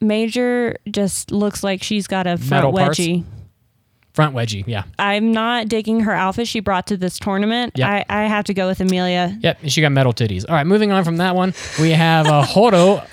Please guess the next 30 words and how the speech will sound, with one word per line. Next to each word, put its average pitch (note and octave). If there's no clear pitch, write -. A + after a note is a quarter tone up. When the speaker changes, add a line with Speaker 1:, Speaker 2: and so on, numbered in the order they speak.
Speaker 2:
Horo, F#3+
everybody's F#3
favorite D#3
wolf C#3
from C#3+
Spice C#3
and C3
Wolf, C3+
versus D3+
the C#3+
wel-, D#3+
the D3
very A#3+
attractive D3+
Nino D#3
Nakano C3
from A#2+
Quintessential C#3
Quintuplets. A#2+
Can, F#3+
can, C4
can, F#3
uh, D#3
fox B3
ears F#3+
and D#3
tails D3
overcome E3
tremendous, D#3
uh, C3